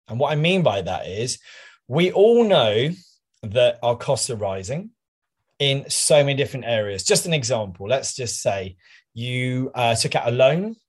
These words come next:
during the pandemic. So you've got a sibbles loan, and you've now got the debt payment you've got to start making on that, which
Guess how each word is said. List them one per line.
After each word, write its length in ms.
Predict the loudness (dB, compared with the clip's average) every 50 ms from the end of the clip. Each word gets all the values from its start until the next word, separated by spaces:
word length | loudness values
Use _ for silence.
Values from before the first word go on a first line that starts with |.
| _ _ -20 -20 -20 _ -14
during 800 | -8 -6 -2 0 2 4 4 4 4 2 2 0 -2 -4 -6 -8 -10 -10
the 280 | -8 -6 -4 -4 -4 -6
pandemic. 680 | -6 -6 -6 -4 2 4 4 4 4 0 -2 -8 -20 _ _ _ _ _ _ -10
So 120 | -8 -6
you've 80 | -6 -6
got 120 | -6 -4
a 20 | -2
sibbles 480 | 0 2 4 4 4 4 4 4 4
loan, 400 | 4 4 4 4 2 0 -2 -6 _ -20 _ _ _ _ -6
and 320 | -4 -2 -2 -2 -2 -4
you've 180 | -6 -6 -6 -2
now 300 | -2 0 0 0 0 -2
got 440 | 2 4 4 4 4 2 -2 -12 -16 -16 -16 _
the 480 | -16 -10 -6 -4 -2 -2 -2 -4 -4 -8 -14 _ _ _ _ -4
debt 280 | 0 2 2 2 0
payment 360 | 0 0 2 2 2 0 -4 -6
you've 100 | -6 -6
got 80 | -4
to 40 | -4
start 260 | -2 0 -2 -2 0
making 320 | -2 -4 -4 -4 -6 -8 -6
on 180 | -6 -6 -2
that, 260 | 0 0 0 0 -4 _ _ _ _ _ _ _ _
which 340 | -4 -4 -4 -4 -6 -10 _